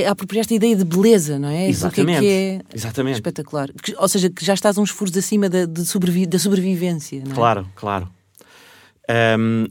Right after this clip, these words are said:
Speaker 2: e, e, hum, e, por exemplo, na mesma altura, também na África do Sul, eh, em, ah, Pinnacle Point,
Speaker 1: Uhum.
Speaker 2: ah,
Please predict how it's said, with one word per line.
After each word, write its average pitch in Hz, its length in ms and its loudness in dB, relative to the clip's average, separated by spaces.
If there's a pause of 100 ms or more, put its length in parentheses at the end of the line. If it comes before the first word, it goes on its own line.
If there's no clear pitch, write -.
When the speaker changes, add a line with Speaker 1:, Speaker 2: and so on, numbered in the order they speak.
(140)
Speaker 2:
e, 110 480 -4
e, 104 60 0
hum, 104 280 -4
e, 117 80 -8
por 117 120 -6
exemplo, 104 280 0
na 113 60 0
mesma 143 240 2
altura, 98 380 -2
também 92 220 -6
na 107 80 2
África 120 280 -2
do 95 80 -8
Sul, 90 460 -10 (520)
eh, 107 560 0
em, 101 540 -2
ah, 90 180 -4
Pinnacle 117 460 2
Point, 92 420 -8 (260)
Speaker 1:
Uhum. 175 160 0
Speaker 2:
ah, 101 280 0